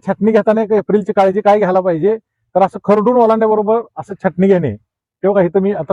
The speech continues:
खरडून छाटणी घेतलेली आहे, ही खालून वर जास्त दोन तीन डोळे ठेवलेले नाहीत. अशी खरडून छाटणी घेणं हा पहिला पार्ट आहे छाटणीमधला, खरड छाटणीच्या.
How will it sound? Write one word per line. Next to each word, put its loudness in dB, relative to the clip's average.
खरडून 0
छाटणी -2
घेतलेली 0
आहे, 2
ही -2
खालून -2
वर 0
जास्त 0
दोन 0
तीन -2
डोळे 2
ठेवलेले 0
नाहीत. -10
अशी -6
खरडून 2
छाटणी 0
घेणं 2
हा -4
पहिला 2
पार्ट -2
आहे -2
छाटणीमधला, -4
खरड -2
छाटणीच्या. -2